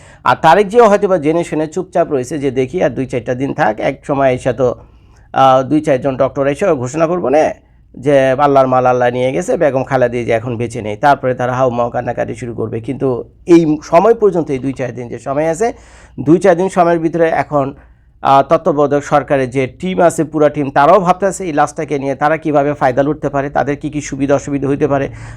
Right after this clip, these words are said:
আর এই একই সময়ে বিএনপি নেতাকর্মীরা, তারপরে তারেক রহমান নিজেও, তারাও নিজেরা বসে বসে ভাবতেছে যে এই মৃত্যুটাকে কেন্দ্র করে, এই লাশটাকে নিয়ে তারা কিভাবে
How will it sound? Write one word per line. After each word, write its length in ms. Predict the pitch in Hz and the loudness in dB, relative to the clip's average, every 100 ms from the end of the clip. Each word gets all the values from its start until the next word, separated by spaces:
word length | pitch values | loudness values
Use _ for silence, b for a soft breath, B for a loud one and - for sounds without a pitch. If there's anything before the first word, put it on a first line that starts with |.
| - | 0
আর 120 | 151 175 | 0 4
এই 120 | 196 | 6
একই 280 | 220 220 285 | 6 4 0
সময়ে 340 | 262 202 190 | 0 2 2
বিএনপি 680 | 151 170 196 180 196 208 - | 2 0 0 -2 -4 -4 -8
নেতাকর্মীরা, 920 | 165 170 175 160 156 151 147 147 - b b b _ _ _ | -4 -2 0 0 0 2 4 4 2 b b b _ _ _
তারপরে 340 | 160 151 143 | -2 0 0
তারেক 280 | 139 151 147 | 2 2 2
রহমান 280 | 160 151 147 | 0 2 2
নিজেও, 280 | 143 147 139 | 2 2 2
তারাও 300 | 175 208 269 | 4 6 6
নিজেরা 300 | 254 202 190 | 4 2 2
বসে 220 | 175 180 | 0 -2
বসে 200 | 165 180 | -2 -2
ভাবতেছে 580 | 143 147 170 143 135 135 | 0 0 -2 -4 -4 -4
যে 100 | 147 | -6
এই 360 | - 196 247 | 0 0 2
মৃত্যুটাকে 680 | 208 - 190 202 196 160 160 | -2 -2 -2 -2 -2 -2 -2
কেন্দ্র 300 | 156 160 151 | -4 -2 -2
করে, 160 | 151 147 | 0 0
এই 60 | 127 | 2
লাশটাকে 480 | 147 156 175 131 | 0 0 -4 -4
নিয়ে 140 | 131 143 | -4 -2
তারা 260 | 175 208 | 0 0
কিভাবে 500 | 233 196 156 147 156 | 0 -2 -2 -2 -4